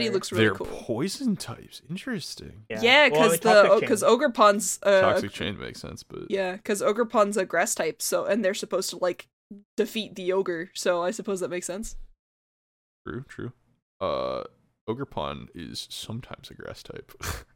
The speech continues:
Speaker 2: Yeah, he's got, like,
Speaker 3: And
Speaker 2: form
Speaker 3: actually
Speaker 2: changes.
Speaker 3: isn't even weak to poison ever because he's a part ghost.
Speaker 2: Shh, it's fine, shh, it's fine. Shh.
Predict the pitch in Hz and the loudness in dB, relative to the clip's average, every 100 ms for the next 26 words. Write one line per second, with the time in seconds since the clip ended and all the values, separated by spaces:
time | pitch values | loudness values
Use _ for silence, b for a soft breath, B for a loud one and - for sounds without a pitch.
0 | - 247 254 226 262 254 269 220 - - | 0 6 8 8 4 4 6 6 6 8
1 | 170 254 147 123 113 - - - - _ | 6 8 6 6 4 0 -8 -12 -16 _
2 | 139 135 135 131 113 117 143 139 - - | 2 4 4 2 2 2 2 2 0 4
3 | 117 107 107 101 104 104 104 98 117 101 | 2 2 0 0 0 -4 -6 -4 -4 -2
4 | 110 104 101 95 _ - 123 104 110 98 | -4 -4 -6 -10 _ 2 2 2 -2 -2
5 | - - - - - - - - - - | -4 -6 -8 -10 -6 -4 -2 -2 -2 -4
6 | - - - - - - - - - - | -4 -4 -8 -12 -14 -16 -16 -16 -16 -18
7 | - _ _ _ - - | -20 _ _ _ -20 -20